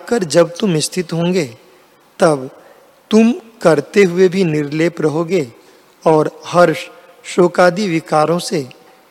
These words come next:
जब तुम रहित होंगे, तब वीतराग और भय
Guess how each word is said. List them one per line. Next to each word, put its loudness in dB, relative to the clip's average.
जब 0
तुम -4
रहित -6
होंगे, -2
तब 2
वीतराग 0
और 6
भय -2